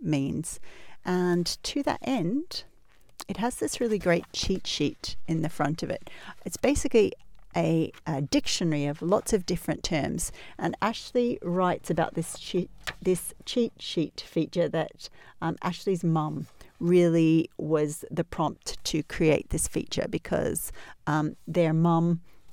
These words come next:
helped with editing and needed help with the terms. This third book, um, Trans Plus, Love, Sex, Romance and Being You by Catherine Gonzalez and Karen Rain, Rain,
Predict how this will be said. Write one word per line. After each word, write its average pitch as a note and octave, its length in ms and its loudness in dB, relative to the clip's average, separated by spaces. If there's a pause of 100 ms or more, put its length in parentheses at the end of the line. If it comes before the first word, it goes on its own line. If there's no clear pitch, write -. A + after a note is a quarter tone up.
(200)
helped - 420 4
with - 240 4
editing A3+ 480 8
and E3 160 2
needed E3 300 6
help - 260 2
with D#3 120 2
the D#3+ 100 4
terms. D#3+ 560 -4 (3000)
This A#3 400 4 (220)
third D4+ 320 6
book, - 580 2 (220)
um, F3 220 -2
Trans F3+ 360 0
Plus, - 380 0
Love, F#3+ 180 2
Sex, - 380 -4
Romance F3 420 0
and E3+ 100 0
Being E3+ 240 2
You C#4 200 2
by - 180 0
Catherine F3 460 -2
Gonzalez F3 640 0
and F3 160 0
Karen E3+ 380 0
Rain, B3 300 2 (600)
Rain, G#3+ 300 2